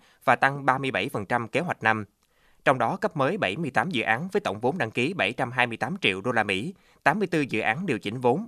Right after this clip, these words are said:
với tổng vốn tăng thêm sáu trăm ba mươi chín triệu đô la Mỹ. Về lĩnh vực đầu tư, các dự án thu hút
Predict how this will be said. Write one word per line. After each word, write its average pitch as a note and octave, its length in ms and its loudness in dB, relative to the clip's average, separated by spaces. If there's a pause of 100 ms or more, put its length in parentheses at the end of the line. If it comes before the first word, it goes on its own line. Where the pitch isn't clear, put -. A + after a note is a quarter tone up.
với E3+ 100 0
tổng G2+ 220 -2
vốn A#2+ 220 -2
tăng B2 180 2
thêm B2 300 0
sáu C3 320 -2
trăm A#2+ 180 0
ba A#2 100 6
mươi A2 100 -2
chín C3+ 260 -4
triệu F#2+ 220 -2
đô A2 100 0
la G2 100 2
Mỹ. G2 280 -6 (800)
Về C#3 200 4
lĩnh D3+ 160 -2
vực D#3+ 180 -4
đầu B2 120 4
tư, D3+ 280 2 (220)
các A3 140 0
dự A#2 120 0
án D#3 240 -2
thu C#3+ 120 -2
hút F3+ 160 -2